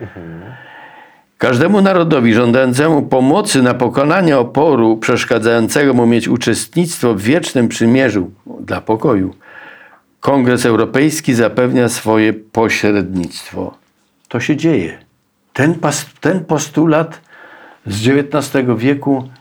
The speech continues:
Speaker 2: jest, e, wi-, widoczny, e, w tej chwili. Ale wiesz, najważniejsze jest to, co się obudziło w, w sercach, e, Polaków. Nie zaszkodził film Wołyń.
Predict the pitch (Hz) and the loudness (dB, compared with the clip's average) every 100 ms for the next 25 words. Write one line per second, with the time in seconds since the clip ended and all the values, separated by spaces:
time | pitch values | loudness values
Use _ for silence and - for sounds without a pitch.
0 | _ - 123 135 131 123 120 123 123 123 | _ -4 -2 -2 -4 -8 -6 -4 -4 -4
1 | 117 117 127 113 120 117 104 104 - 95 | -4 -4 -2 -2 -2 -2 -2 -4 -10 -10
2 | 95 - 104 101 98 101 98 98 98 - | -12 -14 -14 -12 -10 -10 -10 -10 -8 -10
3 | 92 90 _ _ _ _ _ _ _ - | -14 -16 _ _ _ _ _ _ _ -18
4 | - 180 190 147 175 147 135 131 123 123 | -8 -4 -4 -4 -4 -4 -4 -4 -6 -4
5 | 110 110 - - 117 - 110 - 104 98 | -6 -6 -10 -10 -10 -8 -10 -8 -8 -8
6 | 98 98 113 101 95 - _ _ _ _ | -8 -8 -6 -6 -8 -16 _ _ _ _
7 | _ - - - 104 104 - - 98 - | _ -18 -14 -8 -6 -6 -10 -12 -12 -12
8 | - - _ _ _ _ _ _ _ _ | -14 -18 _ _ _ _ _ _ _ _
9 | 110 104 104 113 110 107 104 107 - 127 | -16 -12 -12 -14 -12 -10 -10 -12 -16 -20
10 | 127 - - _ _ _ _ _ _ _ | -20 -20 -20 _ _ _ _ _ _ _
11 | - - - - - _ _ _ _ _ | -20 -20 -20 -20 -20 _ _ _ _ _
12 | _ - 117 110 113 - 113 113 127 127 | _ -6 -2 -2 -2 -2 -2 -2 -4 -2
13 | 127 127 131 139 98 92 95 | -2 -2 0 -2 -2 -4 -10